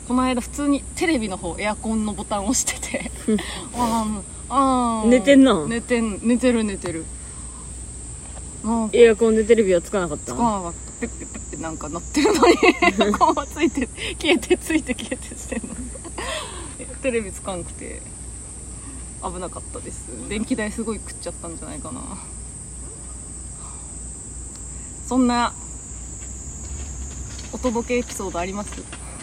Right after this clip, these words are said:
Speaker 2: 私？
Speaker 1: うん。
Speaker 2: お、おとぼけってか、お寝ぼけエピソードですか？
Speaker 1: <laughs> お寝ぼけ。お寝ぼけエピソード。
Speaker 2: ない。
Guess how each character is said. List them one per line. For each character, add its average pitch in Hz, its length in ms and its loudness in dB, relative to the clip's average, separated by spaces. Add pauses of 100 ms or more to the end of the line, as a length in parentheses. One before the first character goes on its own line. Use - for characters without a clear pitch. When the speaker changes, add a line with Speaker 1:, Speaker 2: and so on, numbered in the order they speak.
(480)
Speaker 2:
私？ 233 400 4 (160)
Speaker 1:
う - 20 -6
ん。 185 280 -8
Speaker 2:
お、 226 300 8
お 233 40 4
と 403 100 8
ぼ 370 120 4
け 320 100 4
っ 233 40 2
て 214 120 4
か、 175 160 2
お 220 180 8
寝 294 140 8
ぼ 302 140 2
け 302 220 0
エ 294 60 0
ピ - 120 -10
ソ 214 140 0
ー - 20 0
ド 269 80 -2
で 311 80 6
す 311 100 4
か？ 302 80 6
Speaker 1:
<laughs> 294 100 4
お - 60 8
寝 262 80 10
ぼ 262 100 2
け。 247 300 -4 (640)
お 208 80 -2
寝 240 140 2
ぼ 226 140 -4
け 233 220 -4
エ 226 40 -4
ピ - 140 -12
ソ - 120 -10
ー 156 40 -8 (1800)
ド。 208 80 -2
Speaker 2:
な 165 200 -4
い。 - 40 -12